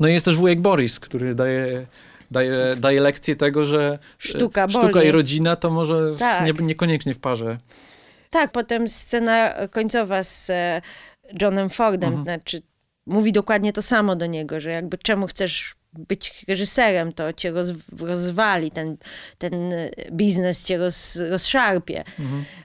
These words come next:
Speaker 2: E, i to samo mówi Bor-, y, wujek Borys, e,
Speaker 1: Mhm.
Speaker 2: że można podążać za swoją pasją, ale to ma swoją cenę i, i ta, tą ceną jest, y, właśnie rodzina. I wydaje mi się,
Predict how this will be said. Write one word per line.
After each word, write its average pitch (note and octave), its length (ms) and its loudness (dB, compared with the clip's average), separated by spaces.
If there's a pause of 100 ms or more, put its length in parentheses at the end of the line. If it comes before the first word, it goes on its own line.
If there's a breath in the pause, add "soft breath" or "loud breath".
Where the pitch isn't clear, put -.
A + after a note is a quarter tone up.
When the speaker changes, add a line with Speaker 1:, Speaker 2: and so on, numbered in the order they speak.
(120)
Speaker 2:
E, F3 240 -4
i - 140 -8
to - 120 -10
samo F#3+ 260 -2
mówi F3+ 300 -4
Bor-, F3 260 -2
y, E3+ 540 -4
wujek F#3+ 280 0
Borys, A3 640 2
e, - 60 -10
Speaker 1:
Mhm. E3 300 -6 (500 soft breath)
Speaker 2:
że E3 580 0 (520 loud breath)
można G3 760 2
podążać F#3+ 480 0
za E3 100 -6
swoją F3+ 300 -4
pasją, F3+ 560 -2
ale G#3+ 240 2
to A3+ 680 2
ma G3 240 -2
swoją G#3 360 -2
cenę G#3 460 2
i, E3 120 -10
i E3+ 140 -8
ta, F#3 220 -2
tą F#3+ 260 -6
ceną F3 440 -4
jest, E3+ 420 -6
y, F#3 160 -4
właśnie F#3 320 -8
rodzina. A#3+ 380 -6 (920 soft breath)
I A#3 100 -2
wydaje B3 440 4
mi A#3+ 140 4
się, F3+ 460 -4